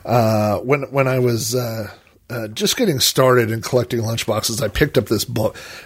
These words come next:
Now, it turns out that, uh, almost everything in this book <laughs> is available on Wikipedia. Um, I mean, the facts and stuff in the beginning, if you, uh,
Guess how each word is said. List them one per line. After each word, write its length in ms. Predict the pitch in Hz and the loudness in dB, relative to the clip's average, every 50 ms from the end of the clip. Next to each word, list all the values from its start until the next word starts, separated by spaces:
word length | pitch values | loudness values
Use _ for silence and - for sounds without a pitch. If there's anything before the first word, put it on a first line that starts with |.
| - - | -10 -4
Now, 320 | 156 151 151 147 143 - _ _ | 0 2 2 2 0 -4 _ _
it 120 | - 147 - | -8 -4 0
turns 280 | - 277 320 247 180 | 0 0 0 0 0
out 260 | 175 165 170 170 170 139 | 2 2 0 0 0 0
that, 280 | 135 131 123 - - | 0 0 0 -2 0
uh, 300 | 135 123 123 120 120 101 - _ _ _ _ _ _ _ _ - | 0 0 0 -2 -6 -8 -10 _ _ _ _ _ _ _ _ -2
almost 340 | 180 208 226 233 190 - - | 0 0 2 2 0 0 2
everything 300 | 233 240 214 180 190 185 | 0 2 2 2 2 2
in 60 | 160 | 2
this 160 | 139 127 113 | 2 2 0
book 520 | 120 117 139 143 131 117 117 - - - _ _ - - - - - - | 0 0 0 2 2 0 -2 -6 -10 -20 _ _ -18 -12 -10 -8 -8 -8
<laughs> 340 | - - - - - - | -10 -14 -16 -14 -8 -2
is 180 | 202 - - - | 0 0 2 2
available 560 | 156 120 - 151 170 165 135 180 151 143 143 | 0 0 0 -2 0 2 2 2 2 2 0
on 120 | 135 127 120 | 0 0 0
Wikipedia. 840 | 135 143 139 160 131 - - 120 120 117 113 107 107 104 107 - - - - - - - - - - | 0 0 0 -2 -6 -4 -4 -2 -2 -2 -2 -2 -2 -4 -6 -8 -10 -20 -20 -20 -20 -20 -14 -6 -4
Um, 580 | 113 110 107 110 110 110 107 104 107 107 104 104 - | -2 -2 0 0 -2 -2 -2 -2 -4 -4 -6 -4 0
I 40 | 139 | 4
mean, 160 | 135 131 117 | 4 4 4
the 80 | 117 95 | 2 0
facts 420 | - - 131 120 113 117 - - | 2 4 4 6 4 4 2 0
and 100 | 117 107 | 0 0
stuff 240 | - - 117 110 - | 0 2 2 2 2
in 80 | 113 | 0
the 60 | 110 110 | -2 0
beginning, 340 | 117 110 123 113 110 107 | 0 0 0 0 -2 -2
if 160 | 110 107 - 113 | -4 -4 -2 -2
you, 300 | 110 110 110 110 107 107 | 0 0 2 2 2 0
uh, 220 | 104 101 101 | 0 0 -2